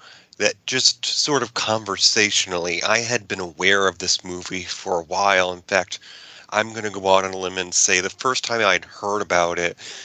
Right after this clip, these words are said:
is when, in one of Auntie Vera's old shows, where it was sort of a staple that that time of the year, the,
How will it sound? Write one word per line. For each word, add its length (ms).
is 180
when, 360
in 360
one 160
of 300
Auntie 300
Vera's 520
old 220
shows, 600
where 280
it 140
was 160
sort 360
of 80
a 60
staple 580
that 340
that 220
time 340
of 60
the 100
year, 600
the, 380